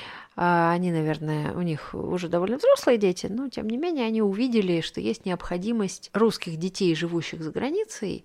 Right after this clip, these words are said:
сбивать в стаи и делать что-то с ними качественное. То есть лагерь, да, лагерь. И они придумали лагерь Марабу, а, который, естественно, ездят и дети из России тоже, но, м, это более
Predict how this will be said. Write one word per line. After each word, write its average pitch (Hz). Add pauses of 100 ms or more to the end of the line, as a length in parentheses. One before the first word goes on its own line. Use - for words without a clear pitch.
сбивать 175
в -
стаи 302 (320)
и 196 (100)
делать 269
что-то 233
с -
ними 196
качественное. 160 (100)
То 262
есть 262 (380)
лагерь, -
да, 311
лагерь. -
И -
они 285
придумали 185
лагерь 156
Марабу, 294 (100)
а, 175
который, 180
естественно, 160
ездят 156
и 143
дети 147
из 156
России 330
тоже, 180
но, 320
м, -
это 233 (240)
более 202